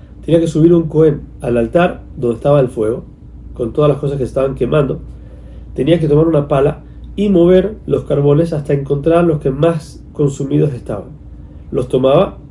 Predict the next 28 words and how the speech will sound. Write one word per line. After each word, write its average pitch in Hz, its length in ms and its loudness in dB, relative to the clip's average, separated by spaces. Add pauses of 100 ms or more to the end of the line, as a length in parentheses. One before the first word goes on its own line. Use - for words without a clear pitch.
(140)
y 226 280 -2
los 165 200 0
ponía 180 260 4
en 196 80 6
un 185 60 4
montículo 180 640 0 (340)
en 135 120 0
el 143 80 0
lado 165 360 4
este 185 460 -2 (720)
del 147 440 4
altar. 113 340 -4 (160)
Esto 170 340 0
era, 185 280 2 (400)
todos 180 160 4
los 147 140 2
días 165 160 2
había 147 180 4
que 139 60 -4
hacer 180 180 -2
eso, 202 280 -4 (320)
se - 140 -8
llamaba 165 240 2
Terumat 135 280 -2
HaDeshen. - 420 -6
Ahora, 117 260 -6 (480)
¿cada 156 300 2
cuánto? 139 440 -2